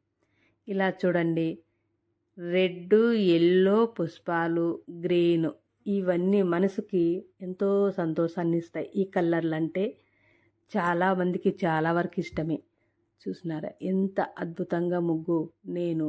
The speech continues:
లైన్లు లైన్లు, లైన్లు లైన్లు చాలా టైమ్ తీసుకున్నది నాకు. ఈ యొక్క ముగ్గు ఎవరికైనా కానీ నా ఒక్క ముగ్గును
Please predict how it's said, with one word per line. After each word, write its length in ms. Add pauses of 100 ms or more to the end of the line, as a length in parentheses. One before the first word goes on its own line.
లైన్లు 480
లైన్లు, 340
లైన్లు 420
లైన్లు 340
చాలా 380 (120)
టైమ్ 300
తీసుకున్నది 520
నాకు. 320 (840)
ఈ 160
యొక్క 360 (180)
ముగ్గు 380 (140)
ఎవరికైనా 840
కానీ 300 (100)
నా 180 (160)
ఒక్క 240
ముగ్గును 500